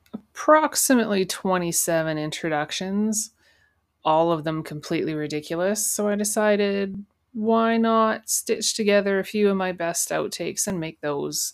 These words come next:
the introduction? This is the Christina Experience.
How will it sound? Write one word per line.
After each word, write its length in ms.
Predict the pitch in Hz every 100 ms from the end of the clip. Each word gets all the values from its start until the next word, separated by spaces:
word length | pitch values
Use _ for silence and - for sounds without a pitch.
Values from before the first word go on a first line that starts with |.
| _
the 140 | 156
introduction? 720 | 143 151 156 156 - 180 147 - _ _ _ _ _ -
This 240 | 190 -
is 500 | 190 190 - 127 - -
the 540 | 156 151 185 - 101 - -
Christina 840 | - 175 - 180 180 143 131 147 - -
Experience. 1000 | 151 - - 170 151 85 80 - -